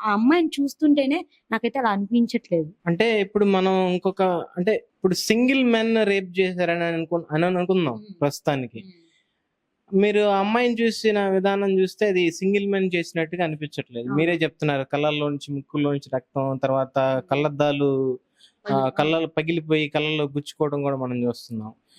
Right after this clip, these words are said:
Speaker 2: మరి అలాంటప్పుడు ఇది గ్యాంగ్ రేప్ గానే భావించ-, భావించాలి మనం.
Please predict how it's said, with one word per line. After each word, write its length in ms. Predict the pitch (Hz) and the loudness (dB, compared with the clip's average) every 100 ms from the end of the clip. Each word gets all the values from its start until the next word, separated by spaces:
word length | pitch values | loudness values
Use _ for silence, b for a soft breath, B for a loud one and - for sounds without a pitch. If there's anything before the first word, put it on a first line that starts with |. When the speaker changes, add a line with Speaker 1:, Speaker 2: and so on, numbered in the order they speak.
| b b - | b b 0
Speaker 2:
మరి 120 | 180 | 0
అలాంటప్పుడు 600 | 180 196 196 208 202 240 | 2 0 0 -2 0 0
ఇది 300 | 240 214 196 | 2 0 0
గ్యాంగ్ 260 | 180 185 208 | 0 0 0
రేప్ 240 | 208 196 | -2 0
గానే 240 | 202 196 208 | 0 0 0
భావించ-, 480 | 185 175 175 - 151 | 0 0 -4 -8 -4
భావించాలి 540 | 151 180 180 - 139 | 0 2 0 -2 -2
మనం. 220 | 123 110 | -4 -8